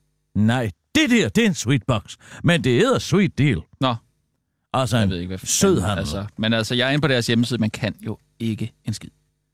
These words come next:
Speaker 1: Jeg fik jo
Speaker 2: Den kan simpelthen ikke være fire hundrede kroner værd,
Speaker 1: Ja,
Speaker 2: den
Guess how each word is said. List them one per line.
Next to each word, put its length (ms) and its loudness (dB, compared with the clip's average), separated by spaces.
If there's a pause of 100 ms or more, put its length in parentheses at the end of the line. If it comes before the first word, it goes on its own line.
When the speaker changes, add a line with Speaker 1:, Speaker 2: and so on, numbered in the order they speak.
(220)
Speaker 1:
Jeg 160 2
fik 240 2
jo 80 4
Speaker 2:
Den 100 4
kan 220 0
simpelthen 340 -2
ikke 100 -2
være 160 -2
fire 160 0
hundrede 180 2
kroner 220 -2
værd, 140 0
Speaker 1:
Ja, 100 4
Speaker 2:
den 280 -8